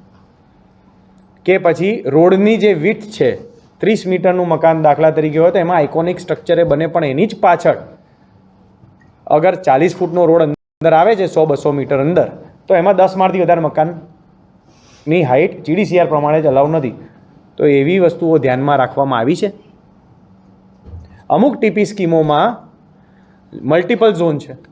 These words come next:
આર વન એ હોય, આર ટુ એ હોય ને આર થ્રી પણ હોય. અમુક સ્પેશિયલ ઝોન અફોર્ડેબલ જેવા છે, ટી ઓ ઝેડ ઝોન છે, તો એ ટી ઓ ઝેડ ઝોનમાં શું એપ્લિકેબલ થાય, એ બીજામાં થાય કે નહીં, એ ધ્યાનમાં રાખવામાં આવેલું છે.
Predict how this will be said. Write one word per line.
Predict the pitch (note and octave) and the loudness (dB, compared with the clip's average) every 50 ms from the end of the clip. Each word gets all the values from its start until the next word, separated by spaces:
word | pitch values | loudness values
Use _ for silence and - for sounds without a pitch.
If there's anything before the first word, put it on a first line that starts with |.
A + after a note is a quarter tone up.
| - - _ _ _ _ _ _ _ _ _ - _ _ _ _ _ _ - - | -20 -20 _ _ _ _ _ _ _ _ _ -20 _ _ _ _ _ _ -2 0
આર | C3+ C3+ C#3+ | 2 2 4
વન | D#3+ E3 E3+ E3+ | 4 2 2 2
એ | D#3+ | 2
હોય, | D3 E3 E3 | 2 4 4
આર | E3 C#3+ C#3+ | 4 4 2
ટુ | C#3+ C#3+ E3+ E3+ | 0 0 -2 -2
એ | E3+ | 2
હોય | E3 E3 E3+ E3+ E3+ | 2 4 4 4 2
ને | F3 | 2
આર | E3+ D#3 C#3 C#3 | 2 2 2 0
થ્રી | C#3 C#3 D#3 | 0 -2 -6
પણ | D#3 D#3+ E3 D#3 | -4 -2 -2 0
હોય. | C#3+ C#3+ C#3+ D3 - - - - _ _ _ _ _ _ _ _ _ _ _ _ _ - _ _ - | 0 0 -2 -2 -6 -16 -20 -20 _ _ _ _ _ _ _ _ _ _ _ _ _ -20 _ _ -2
અમુક | C#3+ E3+ F#3+ F#3 | 0 0 0 -2
સ્પેશિયલ | - F3 E3+ D#3 D#3+ F#3 F3+ | 0 0 0 0 0 -2 -2
ઝોન | D#3+ D3+ E3 E3+ E3+ F3 D#3 D#3 - - | 0 0 -2 -2 -2 -4 -8 -8 -6 -4
અફોર્ડેબલ | D3 D3+ - E3+ D#3+ E3 D#3 E3 E3 | -4 -2 0 0 0 2 2 2 0
જેવા | D3 D3+ D3+ D3+ D#3 | 2 2 2 2 2
છે, | D3+ - D#3 D3 | 2 2 0 -2
ટી | - - D3+ D#3 | -2 0 0 2
ઓ | E3 D#3+ | 2 4
ઝેડ | D3+ D#3+ D#3 C3+ | 2 2 0 0
ઝોન | B2+ C#3 C#3+ C#3 | -2 -2 -2 -2
છે, | B2 C3+ C3+ C3+ C3+ C3 - - - - - _ _ _ - | -2 -2 -2 -2 -4 -6 -12 -20 -20 -20 -20 _ _ _ 0
તો | G3+ G3+ | 2 2
એ | G3+ G#3+ | 4 2
ટી | G3+ - F3 E3 E3+ | 0 -2 -2 0 2
ઓ | F#3 F#3 | 2 2
ઝેડ | E3+ F#3 F#3 F3+ | 2 0 0 0
ઝોનમાં | D#3 E3 F3 F3 F3+ F#3 F3+ | 0 0 0 0 2 0 0
શું | F3+ - F#3+ F#3+ | 0 2 2 2
એપ્લિકેબલ | F#3 F3 F3+ F3+ F3 E3+ F3+ F3+ F3 F3+ F3 | 2 2 0 -2 -6 -4 -4 0 0 0 0
થાય, | - - F3 E3+ E3+ | 0 0 2 2 2
એ | E3+ E3+ E3+ E3+ E3+ F3 | 2 0 0 0 0 -2
બીજામાં | E3+ D#3 D3+ C3+ D#3 D#3+ E3 E3+ D#3+ | -2 -4 -2 0 0 0 2 0 -2
થાય | D#3+ - C#3 D3+ D#3 | -2 0 0 0 0
કે | D#3 - D#3 | -2 -4 -4
નહીં, | D#3 D#3 D3+ D3+ D3+ D3+ | -4 -2 -2 -2 0 0
એ | D3+ | 0
ધ્યાનમાં | C#3 B2+ B2 A#2+ B2+ C3+ C3+ | 0 0 -2 -2 0 0 0
રાખવામાં | C3 B2 B2 - C#3 C3+ B2+ A2+ | 0 -2 -2 -4 -6 -4 -2 -2
આવેલું | A2+ A#2 C3 D3+ D#3 | -2 0 0 -2 -2
છે. | C#3+ D#3 D#3+ D#3 | 0 -2 -2 -2